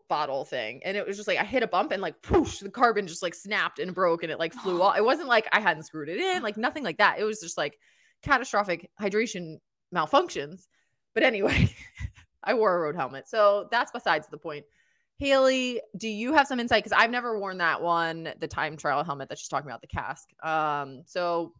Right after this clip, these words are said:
Speaker 1: what are your thoughts?
Speaker 2: So my thought is wear the aero helmet. And I do say this as someone who gets very hot very easily.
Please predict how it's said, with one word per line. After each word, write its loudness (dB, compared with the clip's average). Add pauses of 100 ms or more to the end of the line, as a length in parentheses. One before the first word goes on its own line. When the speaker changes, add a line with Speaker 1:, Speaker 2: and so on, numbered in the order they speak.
Speaker 1:
what -4
are -2
your -2
thoughts? -6 (540)
Speaker 2:
So -2
my 6
thought 6
is 0 (120)
wear 2 (480)
the -4
aero 0
helmet. -8 (160)
And 2
I 0
do -4
say 0
this 0
as 0
someone -2
who -4
gets -4
very -2
hot 2
very -2
easily. -6